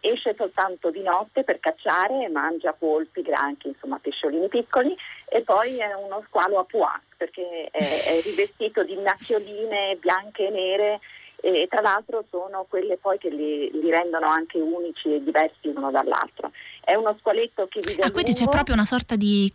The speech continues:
Speaker 2: diciamo, impronta digitale con questi pois sui gattopardi? Possiamo dire così?
Speaker 1: Esattamente, è quel-,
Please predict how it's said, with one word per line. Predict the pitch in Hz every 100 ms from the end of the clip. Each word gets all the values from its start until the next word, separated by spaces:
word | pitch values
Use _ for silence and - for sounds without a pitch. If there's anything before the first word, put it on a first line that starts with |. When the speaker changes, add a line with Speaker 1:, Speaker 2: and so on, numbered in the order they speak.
| _
Speaker 2:
diciamo, | - 208 180 190 180
impronta | 196 - 269 240
digitale | 208 196 214 220 233 254 240
con | - 202
questi | - 196 - 208 196
pois | - 202 196 196 - _
sui | - 196
gattopardi? | 185 180 202 170 139 - 185 226 _ _
Possiamo | - - 269 -
dire | 190 -
così? | - -
Speaker 1:
Esattamente, | 196
è |
quel-, | 226 359